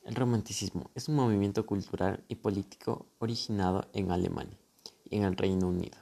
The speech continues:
Gran Bretaña e Irlanda del Norte. A finales del siglo, como en una reacción revolucionaria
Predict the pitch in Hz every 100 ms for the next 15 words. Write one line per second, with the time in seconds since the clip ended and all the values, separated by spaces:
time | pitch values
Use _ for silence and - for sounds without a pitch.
0 | - - 110 110 101 - 65 92 92 -
1 | _ - 95 95 - 92 90 90 - -
2 | - - - - - - - - - -
3 | - _ _ - 120 131 131 147 151 147
4 | 104 95 117 110 107 107 - _ _ -
5 | - - - - _ - _ _ _ _
6 | _ _ _ _ _ _ _ _ - 110
7 | 107 104 - 101 104 113 120 123 117 -
8 | 98 90 - 101 95 95 90 107 95 85
9 | 90 95